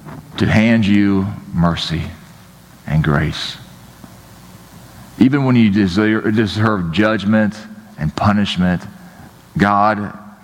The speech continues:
loves you. And he wants to give you mercy today.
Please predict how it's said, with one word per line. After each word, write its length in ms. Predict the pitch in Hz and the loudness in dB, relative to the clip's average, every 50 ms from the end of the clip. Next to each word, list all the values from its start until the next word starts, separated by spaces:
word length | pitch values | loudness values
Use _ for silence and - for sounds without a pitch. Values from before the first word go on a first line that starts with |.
| - - - | -20 -16 -12
loves 580 | 85 80 71 - 107 101 87 90 - - 73 | -10 -6 -2 0 0 0 0 -2 -4 -6 -6
you. 80 | 71 71 - - - - - - - - - - - - - - - - - - - - - - - - - - - - - - - _ | -8 -12 -16 -18 -20 -20 -20 -20 -20 -20 -20 -20 -20 -20 -20 -20 -20 -20 -20 -20 -20 -20 -20 -20 -20 -20 -20 -20 -20 -20 -20 -20 -12 _
And 100 | - 107 | 2 4
he 60 | 110 104 | 4 4
wants 280 | 104 110 113 107 - | 4 4 2 2 0
to 80 | 98 101 | 0 2
give 160 | 92 98 85 | 2 4 4
you 100 | 90 87 | 4 4
mercy 420 | 87 87 85 82 82 - - 90 | 4 4 2 0 -2 -2 -2 0
today. 500 | 78 80 78 - 82 78 73 76 78 85 | 0 0 0 0 -2 -2 -2 -2 -4 -6